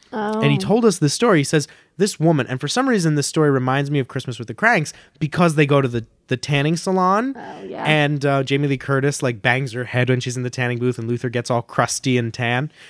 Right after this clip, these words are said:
Speaker 1: Anyway, so this woman, I have no idea if this is true. It's just a story our gym teacher would tell us to spook us. Uh, it was, he, this woman wanted to get tan, and she thought,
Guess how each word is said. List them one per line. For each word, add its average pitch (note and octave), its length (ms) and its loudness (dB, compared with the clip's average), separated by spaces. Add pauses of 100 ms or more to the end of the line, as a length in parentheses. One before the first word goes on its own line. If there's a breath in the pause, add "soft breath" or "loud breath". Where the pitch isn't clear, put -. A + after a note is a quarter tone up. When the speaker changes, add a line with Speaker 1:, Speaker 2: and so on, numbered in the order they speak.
Speaker 1:
Anyway, D#3 260 2 (1400 loud breath)
so - 160 -4
this D3+ 200 -4
woman, D#3+ 420 2 (420 soft breath)
I D3 60 2
have D3+ 100 0
no D#3 60 2
idea D3 180 0
if B2+ 60 -6
this A#2+ 160 -8
is A2 100 -10
true. A#2 240 -2
It's G2 80 -8
just A2 220 -8
a - 20 -6
story G#2+ 260 4
our G#2 100 6
gym A#2 160 2
teacher A#2 220 0
would G2+ 120 0
tell G2 160 2
us F#2+ 140 -2
to G2+ 120 -4
spook A#2 300 4
us. G2 180 2 (400 loud breath)
Uh, D3 380 4
it E3+ 120 2
was, F3+ 280 4
he, F#3+ 240 2 (340)
this F3 260 -2
woman F3 480 2
wanted D3+ 300 2
to D3 80 -6
get C3+ 140 0
tan, B2+ 480 0
and D3+ 160 2
she E3 260 0
thought, D#3+ 320 2